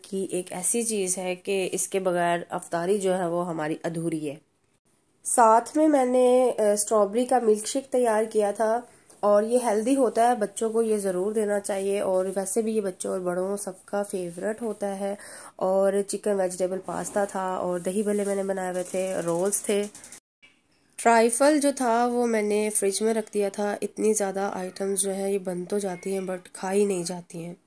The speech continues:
जो चीज़ें बच जाती हैं वो फिर हम रात को as a dinner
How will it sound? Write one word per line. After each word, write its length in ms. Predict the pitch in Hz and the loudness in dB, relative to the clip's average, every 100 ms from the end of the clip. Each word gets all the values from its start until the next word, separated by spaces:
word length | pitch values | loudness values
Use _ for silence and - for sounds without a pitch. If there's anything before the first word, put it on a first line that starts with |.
| _ _ _ _ _ _ _ _ _ _ | _ _ _ _ _ _ _ _ _ _
जो 260 | 190 233 254 | -2 2 2
चीज़ें 340 | 247 233 240 | 2 2 2
बच 120 | 214 208 | 2 0
जाती 300 | 247 226 233 | 0 0 0
हैं 260 | 233 233 233 | 0 0 0
वो 240 | 220 214 208 | 0 -2 2
फिर 180 | 220 208 | 2 2
हम 300 | 208 196 196 | 0 -4 -4
रात 340 | 190 180 180 | -4 -4 -8
को 200 | - 214 208 | -4 -4 -2
as 160 | 185 185 | -4 -4
a 80 | 185 | -4
dinner 320 | 180 180 190 | -4 -4 -4